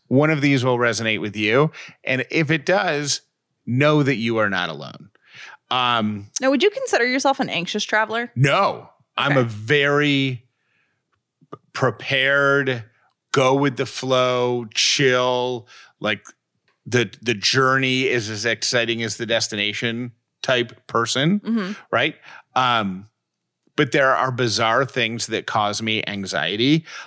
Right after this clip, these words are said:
Speaker 1: Like, for example, I have, even when we're not flying on a plane, even for a road trip, like, to the beach, I have a bizarre fear that my toiletries, my liquids are gonna leak.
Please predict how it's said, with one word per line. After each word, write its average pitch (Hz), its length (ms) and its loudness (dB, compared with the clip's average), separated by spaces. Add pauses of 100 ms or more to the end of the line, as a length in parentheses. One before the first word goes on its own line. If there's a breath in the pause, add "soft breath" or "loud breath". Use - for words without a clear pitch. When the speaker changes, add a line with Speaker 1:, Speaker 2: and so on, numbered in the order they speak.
(100)
Speaker 1:
Like, 139 600 -2 (200)
for 165 200 4
example, 120 760 0 (220)
I 151 300 2
have, 117 520 0 (140)
even 202 580 2 (920)
when 147 180 4
we're 143 100 4
not 143 280 0 (360)
flying 139 300 0
on 117 80 0
a 104 60 -2
plane, 131 320 -2 (260)
even 156 240 4
for 143 180 0
a 107 60 2
road 123 260 0
trip, 90 240 -8
like, 101 140 -6
to 98 120 -8
the 87 80 -10
beach, 110 360 -2 (520 soft breath)
I 131 200 0
have 143 540 2
a 123 80 -2
bizarre 107 580 0 (280)
fear 117 520 4 (360 soft breath)
that - 140 -2
my 110 140 0
toiletries, 131 960 0
my 98 100 -2
liquids 123 580 0
are 113 80 0
gonna 101 220 -2
leak. 113 380 -4